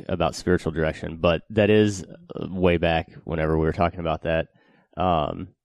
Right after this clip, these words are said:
but yeah, I mean, it just takes you, like, when something like that happens, um,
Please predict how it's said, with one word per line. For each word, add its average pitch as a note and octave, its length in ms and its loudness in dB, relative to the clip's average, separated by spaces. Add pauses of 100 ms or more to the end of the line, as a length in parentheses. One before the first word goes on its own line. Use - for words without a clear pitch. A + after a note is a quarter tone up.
(880)
but A2+ 540 4 (320)
yeah, C#3+ 300 2
I F#2 260 0
mean, A#2+ 140 0
it A2 100 0
just A#2 180 -2
takes - 360 -2
you, G2+ 260 0
like, G#2 240 0
when A2+ 100 0
something C#3+ 320 0
like G#2+ 200 2
that G2+ 380 4 (180)
happens, - 1000 -4 (840)
um, F2 680 2